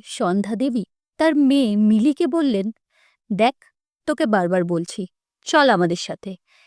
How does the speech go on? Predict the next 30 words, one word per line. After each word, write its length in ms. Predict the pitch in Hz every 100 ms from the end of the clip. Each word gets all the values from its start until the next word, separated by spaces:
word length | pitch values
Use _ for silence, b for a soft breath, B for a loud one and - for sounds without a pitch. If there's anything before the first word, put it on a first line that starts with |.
| b -
এখানে 240 | 285 359 349
কার 180 | 302
সাথে 280 | 294 359 320
থাকবি? 400 | 269 175 175 185 185 _ _ 269
একা 180 | 285 370
একা 160 | 339
কি 200 | - 320
করবি? 400 | 320 262 185 175 190 _ _ _ 208
যা 180 | - 226 226
হয়েছে 440 | 277 277 - 226 208 _ -
তাকে 200 | 311 339
তো 100 | 339
বদলাতে 520 | 240 185 185 247 339
পারবি 340 | - 190 175 180
না, 140 | 175 196 b b b b b
আর 80 | 311
লোকের 440 | 277 220 220 320 285
মুখ 280 | 233 214 285 -
তো 60 | 381
আটকাতে 420 | 311 - 190 175
পারবি 320 | 170 170 180 180
না। 140 | 170 180 _ _ _
তার 100 | 311
চেয়ে 160 | - 330
বরং 200 | 311 302 254
চল।" 240 | 175 156 208 _ _ _ _ _ _ _ _ -
"না 160 | 240 233
মা, 160 | 220 262 - _ _ -
তোমরা 240 | 269 254 208
যাও, 200 | 165